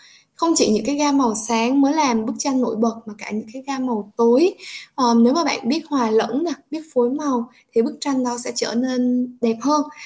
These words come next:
Có những cái khoảng lặng trong cuộc sống mà sẽ làm chúng ta lớn lên rất là nhiều. Có những cái thất bại thì sẽ làm chúng ta mạnh mẽ hơn. Ờ, Color Crystal Postcard thì ra đời hy vọng là sẽ mang đến những cái gam màu khác nhau về cuộc sống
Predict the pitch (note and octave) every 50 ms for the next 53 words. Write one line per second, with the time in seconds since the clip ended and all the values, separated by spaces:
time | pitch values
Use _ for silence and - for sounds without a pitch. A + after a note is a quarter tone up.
0 | - - - _ - C#4 C#4+ D4 - B3 C#4+ D4 C#4+ - - - A#3 C4 C4+ -
1 | - - - A#3 A#3 - B3 A#3+ A#3 A#3 A3+ A#3 - - - A3+ G#3+ G#3+ G#3+ A3
2 | A#3+ C#4 C#4+ C4+ B3 A3 G3+ G3 - A3+ A3+ B3+ B3 A3+ G#3 G3 G#3+ A3+ A#3 B3+
3 | B3 A#3 A#3 A3+ A3+ A3+ A#3 C4+ C#4+ C4+ B3+ B3 - D#4+ - C#4 A#3+ A3+ A3+ A3+
4 | A#3 A3+ A3+ A3+ A3 - - - - _ C#4 C4+ C4+ - B3 C#4 C#4 E4+ F#4 -
5 | - B3+ A#3 - - - G#3 G3+ G#3 G3 - G#3+ G#3+ B3 C4 B3 A3+ G#3 G#3+ A3
6 | A#3+ B3 C4+ B3+ A#3+ A#3 A#3 - - G3+ G3+ G3 - - C4 C#4 D4+ D4+ D4+ D4
7 | D4 - - - - - - _ _ _ _ _ - A#3+ A#3 A3+ A3+ A3+ A3+ A3+
8 | D4+ D#4+ D4+ C4+ C4+ D#4 E4+ - - - E4 D#4 D4+ D4+ D4+ D4+ - E4+ E4+ -
9 | - - E4+ F4+ G4+ G4+ - - C#4 A#3+ A#3 B3+ B3+ B3+ A#3 B3 A#3+ A#3 A3+ A3
10 | B3 C4+ C4 C4+ - - - G#3+ G#3 G#3 G3 - - - - A#3 B3 B3+ A#3+ A#3+
11 | A#3 A3+ A3 A3 A3+ B3 C4 B3 B3 B3+ C4 B3+ C4+ C4 C4 B3+ B3+ B3 G#3+ G#3
12 | - C#4+ D4 - D4 D4 C#4+ C#4+ C#4+ C#4 C4 C4+ - A#3 A3+ A3 G#3+ - - -
13 | - A3 G#3+ A3 C4+